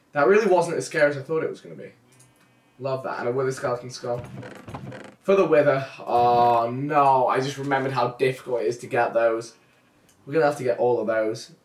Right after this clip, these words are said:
for the Wither. I mean, I can make some more arrows, conveniently enough. The more the merrier.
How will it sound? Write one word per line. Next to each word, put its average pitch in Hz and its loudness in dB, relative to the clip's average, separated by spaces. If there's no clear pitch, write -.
for 113 -6
the 117 -6
Wither. 117 -2
I - -4
mean, 151 -4
I 160 -2
can 180 -6
make 202 2
some 143 -10
more 123 -2
arrows, 101 -2
conveniently 98 -8
enough. 98 -8
The 110 -14
more 104 -8
the 98 -6
merrier. 98 -4